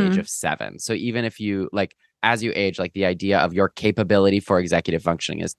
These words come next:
Speaker 1: is considered within psychology broadly to be a stable construct.
Speaker 2: Yes,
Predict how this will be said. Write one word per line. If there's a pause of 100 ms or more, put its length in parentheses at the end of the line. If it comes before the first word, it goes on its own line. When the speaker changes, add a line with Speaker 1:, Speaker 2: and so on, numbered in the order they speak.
(100)
Speaker 1:
is
considered
within
psychology (240)
broadly
to
be
a (360)
stable
construct. (320)
Speaker 2:
Yes,